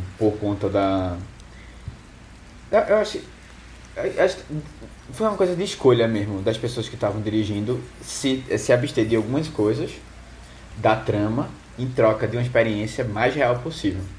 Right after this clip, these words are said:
sabe? E aí eu acho que acabou que o filme, ele, as pessoas que assistem hoje em dia têm muito mais dificuldade de se conectar mesmo.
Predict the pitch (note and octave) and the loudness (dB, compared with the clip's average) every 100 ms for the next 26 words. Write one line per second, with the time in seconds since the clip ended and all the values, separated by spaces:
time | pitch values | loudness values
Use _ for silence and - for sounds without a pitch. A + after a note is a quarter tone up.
0 | - - - - - - - G#2 - - | -16 -20 -20 -20 -20 -20 -4 -2 -2 -6
1 | - - - - - G#2+ A#2 A#2+ A#2 A2+ | -16 -20 -20 -20 -8 2 6 8 6 6
2 | B2+ C3 C3 C#3 B2+ C3+ B2 B2 A2+ A2+ | 6 6 4 0 0 2 4 4 2 0
3 | C3 B2 B2+ B2+ C3 B2 A#2 G#2 G2 - | -2 -4 -2 0 0 0 0 0 -4 0
4 | A2 A2+ A#2 A2+ - - - - - - | 2 2 -2 -6 -12 -20 -20 -20 -18 -18
5 | - A#2 A#2+ C3+ C#3+ D3+ D3 - B2 A#2+ | -4 -2 -2 -2 0 0 -2 -2 0 2
6 | A#2 G#2+ F#2+ A2 A2 G2+ - - - - | 2 0 0 4 4 2 -6 -14 -18 -18
7 | - - - A#2 A#2 B2+ B2 B2+ C3 A2 | -18 -18 -2 0 2 2 2 2 4 4
8 | G#2+ A#2+ B2+ - G#2 G2 | 2 -2 -4 -2 -2 -2